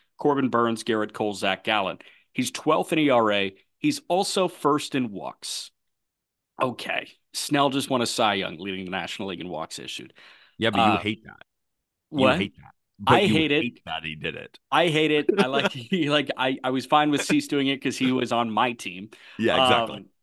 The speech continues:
Speaker 1: having said that, you're signing up for a guy that has been so ridiculously available and good in that time. He's top fifteen among qualified starters in E R A.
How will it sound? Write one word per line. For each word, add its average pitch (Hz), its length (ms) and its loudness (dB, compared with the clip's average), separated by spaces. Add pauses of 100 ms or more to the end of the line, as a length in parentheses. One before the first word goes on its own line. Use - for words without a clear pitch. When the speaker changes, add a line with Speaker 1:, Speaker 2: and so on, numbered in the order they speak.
(160)
Speaker 1:
having 151 360 -4
said 208 360 4
that, 101 320 4 (840)
you're 151 340 -4
signing 175 420 -2
up 131 160 -4
for 113 160 -10
a 110 60 -4
guy 104 460 0
that 95 180 -10
has 98 200 -14
been 98 260 -6
so 110 840 2 (220)
ridiculously 107 1040 -2
available 107 1000 2
and 101 400 -4
good - 360 -10 (120)
in 123 180 2
that 113 220 2
time. 101 280 0
He's - 120 -10
top - 280 -4
fifteen - 320 -6
among 90 180 -6
qualified 87 480 0
starters 71 400 -6
in 60 80 -14
E 67 140 -10
R 62 200 -8
A. - 160 -14